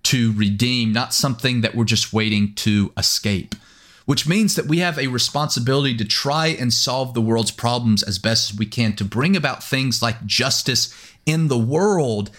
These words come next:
now, here, physically, because that's what God's going to do at the end of the story.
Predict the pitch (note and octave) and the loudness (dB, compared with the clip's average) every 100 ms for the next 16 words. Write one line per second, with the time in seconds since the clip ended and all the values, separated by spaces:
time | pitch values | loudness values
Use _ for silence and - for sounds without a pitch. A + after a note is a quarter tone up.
0 | - - A#2 E3 G3 F3 C#3 A#2 - - | -8 2 2 4 2 2 2 0 -6 -4
1 | - G3+ G3+ D#3+ C3+ - - - G#3+ F#3 | 0 2 2 2 0 -6 -4 0 0 0
2 | E3 - A2+ F#2+ G2+ - - - C#3 B2 | -2 -4 -2 0 -2 -6 -8 -4 0 0
3 | C#3+ D3+ C#3+ - B2 A2+ A#2+ A#2 G#2+ G#2+ | -2 -2 -4 0 0 0 2 2 2 2
4 | G2+ G2+ G2 F2+ - - G#2+ F2 A1 | 0 0 0 0 -2 0 0 -2 -6